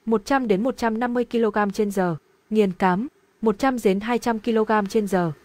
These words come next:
Trục du lô bằng hợp kim độ bền sử dụng tám đến mười năm không phải thay thế trong suốt quá trình sử dụng máy. Sàng sát bằng inox nhiệt luyện cao tần cho độ bền sử dụng năm nghìn giờ làm việc tương đương với mức sử dụng hộ gia đình bốn đến bảy năm mới phải thay.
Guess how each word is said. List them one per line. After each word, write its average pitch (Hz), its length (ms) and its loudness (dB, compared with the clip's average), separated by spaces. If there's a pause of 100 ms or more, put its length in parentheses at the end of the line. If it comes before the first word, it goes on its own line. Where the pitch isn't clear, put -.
(200)
Trục 247 200 -2
du 262 160 -2
lô 262 160 0
bằng 226 160 0
hợp 180 280 -2
kim 220 180 -4
độ 214 120 2
bền 185 260 0
sử 175 140 -4
dụng 185 240 -4
tám 185 280 0
đến 202 160 -2
mười 247 100 -2
năm 220 180 -2
không 233 180 -6
phải 196 220 -2
thay 202 180 -2
thế 175 220 -2
trong 202 220 -6
suốt - 220 -6
quá 175 120 -2
trình 190 260 -6
sử 160 120 -6
dụng 170 200 -8
máy. 175 260 -4 (560)
Sàng 214 300 -2
sát 320 220 -6
bằng 196 200 0
inox 226 320 -2
nhiệt 208 260 -2
luyện 180 180 -4
cao 240 180 -6
tần 175 220 -4
cho 208 140 -4
độ 190 140 -2
bền 175 240 -2
sử 170 160 -4
dụng 175 280 -6
năm 226 160 -6
nghìn 180 160 -2
giờ 170 140 -4
làm 170 180 -4
việc 170 260 -6
tương 262 180 -4
đương 254 200 -2
với 190 140 -4
mức 294 160 -8
sử 185 140 -2
dụng 165 200 -6
hộ 208 140 -4
gia 254 140 -4
đình 175 240 -4
bốn 170 200 -4
đến 175 160 -4
bảy 214 120 -2
năm 170 200 -4
mới 165 100 -2
phải 175 180 -6
thay. 190 260 -2